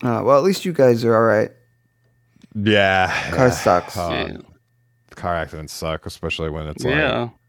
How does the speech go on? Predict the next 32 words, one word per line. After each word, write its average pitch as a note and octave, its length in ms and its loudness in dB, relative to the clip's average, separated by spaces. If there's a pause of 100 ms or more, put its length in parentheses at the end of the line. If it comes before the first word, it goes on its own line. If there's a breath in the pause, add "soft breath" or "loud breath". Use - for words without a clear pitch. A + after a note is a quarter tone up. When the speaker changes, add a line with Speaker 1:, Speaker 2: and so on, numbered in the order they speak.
(140)
Speaker 2:
technically C#3+ 880 -2
it C3 100 0
was A#2+ 320 -4
their C3 280 -2
fault, C3 520 -8
and A2+ 240 -10
technically A#2 760 -8
it A2+ 100 -10
was G2 300 -14
their, A2 220 -12
your A2 460 -10
fault, G2 500 -6 (300)
'cause E2 320 -14
they A#2+ 240 0
have G#2+ 140 0
the G#2+ 60 -4
right G#2+ 180 -4
Speaker 1:
Yeah. G2+ 80 -6
Speaker 2:
of D2+ 80 -12
way. D#2+ 360 -10
Even G2 240 -12
though F#2+ 200 -4
they F#2 280 -6
hit E2+ 260 -6
you, D2 340 -10 (100)
it's - 400 -16
your D#2 240 -6
fault A#1 380 -10
'cause F#2 180 -10
they D#2 200 -4
hit D#2+ 280 -8
you. C2+ 320 -16